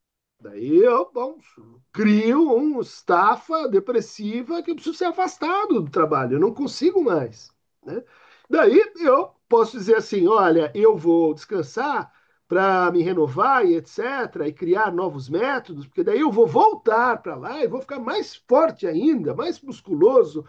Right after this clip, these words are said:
do ponto de vista, né, do meu desempenho, da melhor, melhor versão de mim mesmo, e daí eu vou me reintegrar àquela forma de vida."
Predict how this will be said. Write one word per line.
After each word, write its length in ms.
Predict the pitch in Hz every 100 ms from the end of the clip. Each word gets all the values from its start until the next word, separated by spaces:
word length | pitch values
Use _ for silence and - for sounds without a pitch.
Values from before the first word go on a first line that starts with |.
| - _ -
do 140 | 175
ponto 320 | - 254 254
de 120 | 170
vista, 460 | 160 220 226 - 180
né, 180 | 226 277
do 180 | 185 156 - _
meu 160 | 175 226
desempenho, 640 | 156 156 135 233 254 196
da 120 | 175
melhor, 320 | 175 160 185 214
melhor 440 | 185 185 226 226
versão 340 | 190 175 214
de 100 | 180
mim 140 | 180 170
mesmo, 240 | 247 311
e 40 | 349
daí 220 | 349 339
eu 180 | 392 370
vou 480 | 247 320 381 403 392
me 100 | 320
reintegrar 1160 | 247 349 381 381 370 262 - - - 285 294 339
àquela 340 | - 262 330
forma 360 | - 254 277 302
de 100 | 339
vida." 420 | 381 254 -